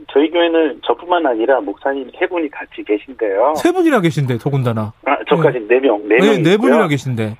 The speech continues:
Speaker 1: 네, 저희들은 교회에서 그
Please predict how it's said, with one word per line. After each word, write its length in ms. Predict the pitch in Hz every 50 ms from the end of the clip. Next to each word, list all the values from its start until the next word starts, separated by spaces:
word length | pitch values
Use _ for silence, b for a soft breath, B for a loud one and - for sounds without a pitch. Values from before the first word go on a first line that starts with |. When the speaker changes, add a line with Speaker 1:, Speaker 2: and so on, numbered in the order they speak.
| _ _ _ - - -
Speaker 1:
네, 280 | 131 139 131 123 113 104 - -
저희들은 680 | - 127 131 143 143 139 147 139 143 143 143 139 131 - -
교회에서 520 | 127 139 147 151 143 - 135 135 131 123 -
그 300 | _ - 107 95 -